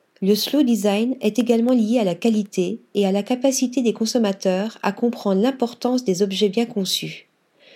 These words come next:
Nous devons considérer le design comme un investissement, comme quelque chose que nous chérissons et respectons et que nous pourrons transmettre sans aucun problème à quelqu'un d'autre.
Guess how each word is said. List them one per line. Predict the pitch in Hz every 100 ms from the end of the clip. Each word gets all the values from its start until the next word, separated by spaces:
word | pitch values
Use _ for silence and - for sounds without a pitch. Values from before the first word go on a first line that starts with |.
| - _
Nous | 185
devons | 175 196 277
considérer | 294 226 220 196 202 247
le | 185
design | 185 196 185 185 214 -
comme | 202
un | 190 220
investissement, | 240 269 - 208 - 175 165 - _ _ - - _ -
comme | 214 214
quelque | 285 277
chose | 254 277 285
que | -
nous | 196
chérissons | 190 - 254 240 - 220 254
et | -
respectons | 196 262 - 226 - 175 190 - _ - - -
et | 226
que | 240
nous | 240
pourrons | 247 269 254
transmettre | 254 285 269 262 285 294 -
sans | 226 220
aucun | 254 285
problème | 277 226 214 240
à | 208
quelqu'un | 214 214 202 180
d'autre. | 156 156 160 -